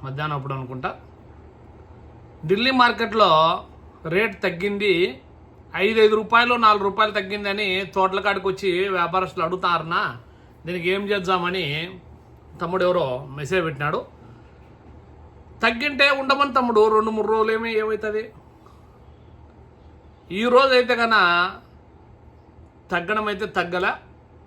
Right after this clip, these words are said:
మీకు రోజు మాదిరే మీరు ఓపిక్గా నా వీడియో ఆడ పాజ్ చేసి, ఆ ఢిల్లీలో ఏమేమి రేట్లు వేశారో మీకు పక్కన, నేను మాట్లాడే పక్కనే,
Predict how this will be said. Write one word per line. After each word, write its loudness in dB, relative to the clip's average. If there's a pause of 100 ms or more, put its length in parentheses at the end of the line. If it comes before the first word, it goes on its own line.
(180)
మీకు -4
రోజు 4
మాదిరే 2 (640)
మీరు 0
ఓపిక్గా 2
నా -2
వీడియో -2 (760)
ఆడ -2
పాజ్ 2
చేసి, -2 (440)
ఆ -4
ఢిల్లీలో -4
ఏమేమి -2
రేట్లు -4
వేశారో 0
మీకు -2 (480)
పక్కన, 2 (120)
నేను -4
మాట్లాడే 0
పక్కనే, -4